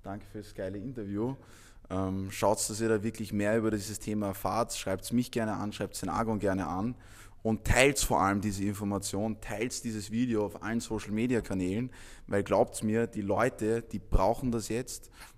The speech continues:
und die werden dankbar sein, dass ihr ihnen diese Information gebt. Im Endeffekt brauchen, was brauchen wir schon? Die denken, dass sie es brauchen,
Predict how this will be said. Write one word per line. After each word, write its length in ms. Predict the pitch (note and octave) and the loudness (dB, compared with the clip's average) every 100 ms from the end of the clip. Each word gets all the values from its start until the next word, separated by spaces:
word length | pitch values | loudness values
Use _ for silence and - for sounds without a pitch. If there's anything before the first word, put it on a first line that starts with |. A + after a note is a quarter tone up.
| - | -10
und 100 | G2+ | -2
die 80 | G2+ | 0
werden 220 | G2 G2 | 2 0
dankbar 340 | G2 A2 A2 | -4 -2 -4
sein, 220 | G#2+ G#2 | -2 -2
dass 120 | G#2 G2+ | -4 -4
ihr 80 | |
ihnen 280 | F2+ G#2+ G#2+ | -2 0 0
diese 240 | G#2 G2 G2 | -2 -4 -6
Information 680 | G2 F#2+ F#2+ - F#2+ F#2+ G2 - | -6 -6 -6 -4 -2 -4 -8 -10
gebt. 420 | - F#2+ - - - - - - - | -6 -6 -6 -12 -14 -18 -18 -16 0
Im 100 | B2 | 4
Endeffekt 460 | C#3 C#3 C#3 - | 4 4 0 0
brauchen, 840 | - G#2+ C#3 - G2+ F#2+ E2 - - - - | 6 10 10 8 2 -4 -10 -14 -16 -18 -10
was 360 | - A2 - | -6 -6 -6
brauchen 420 | B2+ B2+ C3+ B2 | -2 -2 -2 -6
wir 100 | G#2 | -8
schon? 300 | G2 G2 F2+ F#2+ - - - | -10 -12 -12 -14 -20 -18 -10
Die 60 | G#2 | -2
denken, 320 | A#2+ D3+ B2 | 0 0 0
dass 140 | A2 | 0
sie 80 | A2+ | -2
es 60 | G2+ | -8
brauchen, 600 | - F2+ G#2 G2 B2 | -2 2 2 0 -6